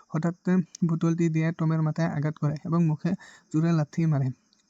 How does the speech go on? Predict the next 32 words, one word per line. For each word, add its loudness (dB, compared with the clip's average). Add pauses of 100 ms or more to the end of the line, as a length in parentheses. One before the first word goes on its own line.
জুলিয়া 2
বেয়ে 2 (720)
পালিয়ে 2
যায়, -2
কিন্তু -2
অনেক -2
দেরি 0
হয়ে 2
যায়। 0 (120)
লোকটি 0
ইতিমধ্যে 0
টমের -2 (300)
পেটে -2
হারপুনটি 0
ঢুকিয়ে 0
দিয়েছে। 0 (300)
টম 0
হতবাক। -2 (480)
সে -2
কিছুক্ষণের -2
জন্য 0
লড়াই 0
করে -2
এবং -2
তারপর -2
তার -2 (500)
ঘাড় 0
চেপে -2
ধরে। 0 (1080)
লোকটি 0
তখন 0
জুলিয়াকে 2